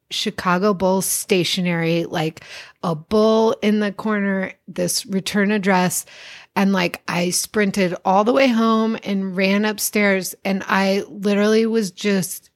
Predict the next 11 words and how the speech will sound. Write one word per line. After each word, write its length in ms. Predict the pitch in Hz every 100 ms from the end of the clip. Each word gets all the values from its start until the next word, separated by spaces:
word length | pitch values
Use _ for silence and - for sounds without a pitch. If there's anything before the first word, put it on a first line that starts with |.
| _ -
shaking. 840 | - - 202 190 - 190 170 170 _ _ 196
I 100 | 185
couldn't 320 | - 214 208
even 320 | 202 226 196
<laughs> 100 | -
open 280 | 185 - 240
the 100 | 214
letter, 400 | 190 185 202 208
and 220 | - 220
I 100 | 202
couldn't 480 | 190 - 233 226 -